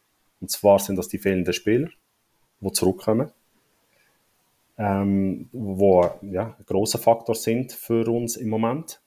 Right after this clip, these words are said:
Wenn die fit sind und gut spielen, dann, dann kommt das gut. Der Zeisiger fehlt gesperrt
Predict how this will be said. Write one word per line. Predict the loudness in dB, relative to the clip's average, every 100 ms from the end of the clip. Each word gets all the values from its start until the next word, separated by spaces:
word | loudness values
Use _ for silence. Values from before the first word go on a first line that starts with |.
| _ -6
Wenn | -4
die | -2 -4
fit | -4 -8
sind | -4 -4 -6
und | -4
gut | -4 -2
spielen, | 0 2 0 -2
dann, | -4 -4
dann | -8
kommt | -6 -4
das | -4 -4
gut. | -2 -2 -4 _ _ _ _ _ _ _ _
Der | 2 2
Zeisiger | 4 4 4 2 -2
fehlt | -2 -8 -14 -10 -2 0 0 -2 -8
gesperrt | -6 0 0 -2 -12 -20